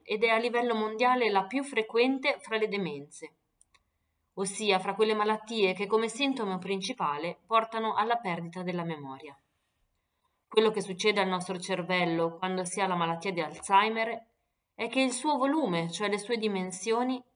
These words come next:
progressivamente si riducono e alcuni neuroni, cioè le cellule più importanti presenti nel nostro cervello, muoiono.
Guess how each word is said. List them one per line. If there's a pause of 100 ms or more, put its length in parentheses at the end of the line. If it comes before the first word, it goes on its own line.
progressivamente
si
riducono (420)
e
alcuni
neuroni,
cioè
le
cellule
più
importanti
presenti (180)
nel
nostro
cervello,
muoiono.